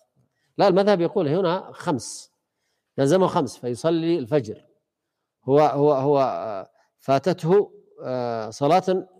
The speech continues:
في يوم ولا يدري أي صلاة في يوم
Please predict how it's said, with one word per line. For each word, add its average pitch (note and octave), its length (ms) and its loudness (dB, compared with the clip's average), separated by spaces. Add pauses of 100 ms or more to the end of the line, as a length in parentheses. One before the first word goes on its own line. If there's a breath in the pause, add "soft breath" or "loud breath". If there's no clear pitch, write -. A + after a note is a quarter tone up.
في - 120 -2
يوم D#3+ 300 4 (1500)
ولا G3+ 340 6
يدري F3 220 0
أي D#3+ 140 0
صلاة B2+ 340 -8 (1800)
في - 120 -4
يوم D#3+ 260 0